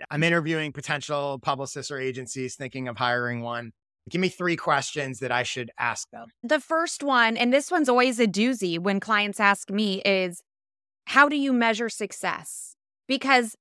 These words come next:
Speaker 2: success in P R is hard to measure. It's not like Google Ads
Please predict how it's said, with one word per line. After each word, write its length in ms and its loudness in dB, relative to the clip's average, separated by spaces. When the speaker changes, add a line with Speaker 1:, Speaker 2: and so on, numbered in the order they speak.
Speaker 2:
success 640 2
in 120 -2
P 200 -2
R 320 6
is 260 -2
hard 520 4
to 100 -4
measure. 460 0
It's 240 0
not 260 8
like 440 4
Google 480 4
Ads 640 6